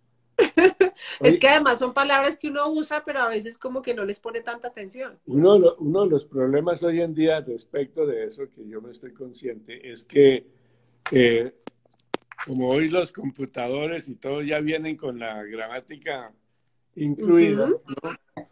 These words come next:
Speaker 2: Entonces uno ya no le presta tanto la atención porque te sale ahí subrayado en rojito, "Oiga, cometió un error", entonces, "Ah,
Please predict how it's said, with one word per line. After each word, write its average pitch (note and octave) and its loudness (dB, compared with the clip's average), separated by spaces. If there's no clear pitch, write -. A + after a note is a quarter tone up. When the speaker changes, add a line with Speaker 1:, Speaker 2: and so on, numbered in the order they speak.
Speaker 2:
Entonces C3+ -6
uno E3 0
ya E3+ 0
no F3 -4
le E3+ -2
presta E3 -4
tanto E3 -4
la D#3 -2
atención C#3 -6
porque C#3+ -6
te B2 -8
sale D3 -4
ahí D#3+ -6
subrayado C#3+ 2
en D#3+ -4
rojito, D3+ -4
"Oiga, E3+ 0
cometió C#3+ -6
un F3+ -6
error", F3+ 0
entonces, C#3+ -10
"Ah, F#3+ -8